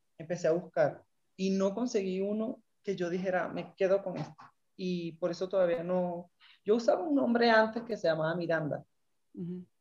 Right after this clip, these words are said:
Speaker 1: Miranda, pero en sí no me, no me gustaba para el drag. Y otro que, que estuvo cerca fue Mandala, <laughs> Mandala Drag, porque es así como muy arabesca.
Speaker 2: Sí.
Speaker 1: Entonces dije, "Bueno".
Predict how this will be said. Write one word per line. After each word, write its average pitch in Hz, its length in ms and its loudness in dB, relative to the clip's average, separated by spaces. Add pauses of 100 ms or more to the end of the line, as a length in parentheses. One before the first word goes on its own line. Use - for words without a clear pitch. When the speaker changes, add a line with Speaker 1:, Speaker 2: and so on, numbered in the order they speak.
(560)
Speaker 1:
Miranda, 151 480 0
pero 147 180 -2
en 147 120 -4
sí 156 140 -12
no 160 100 -6
me, 170 240 -8
no - 120 -14
me 170 140 -6
gustaba 160 380 -4
para 160 160 -2
el 147 100 -4
drag. 170 240 0 (1120)
Y 208 160 2
otro 208 260 4
que, 233 260 0
que 202 100 2
estuvo 196 320 -2
cerca 220 400 0
fue 170 240 -2
Mandala, 175 640 2 (440)
<laughs> 165 160 -2
Mandala 160 460 4
Drag, 160 320 0 (520)
porque 165 220 2
es 165 80 0
así 180 120 -4
como 180 240 2
muy 160 760 -6 (400)
arabesca. 156 640 -2 (160)
Speaker 2:
Sí. 180 480 -10 (640)
Speaker 1:
Entonces - 380 -6
dije, 156 460 2
"Bueno". 139 140 -6